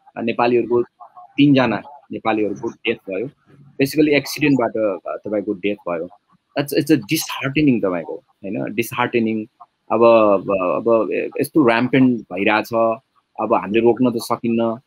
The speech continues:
तर पनि मलाई के लाग्छ भने when, अब कहिलेकाहीँ सेसनमा बसिरहेको बेलामा एकदमै voting गरिरहेको हुन्छ नन स्टप,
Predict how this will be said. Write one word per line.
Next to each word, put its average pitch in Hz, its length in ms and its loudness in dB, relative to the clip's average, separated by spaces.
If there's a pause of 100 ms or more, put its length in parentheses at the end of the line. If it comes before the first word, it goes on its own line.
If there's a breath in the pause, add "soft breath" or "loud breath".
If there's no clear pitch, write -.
(240)
तर 151 140 2
पनि 165 100 2
मलाई 160 240 6
के 160 140 0
लाग्छ 139 280 0
भने 131 320 0
when, 127 240 0 (760)
अब 117 140 -2
कहिलेकाहीँ 139 320 4
सेसनमा 139 640 2
बसिरहेको 123 480 -2
बेलामा 123 480 0 (420)
एकदमै 127 280 2
voting 104 420 -2
गरिरहेको 117 420 2
हुन्छ 104 180 -6
नन 117 440 0
स्टप, 117 400 0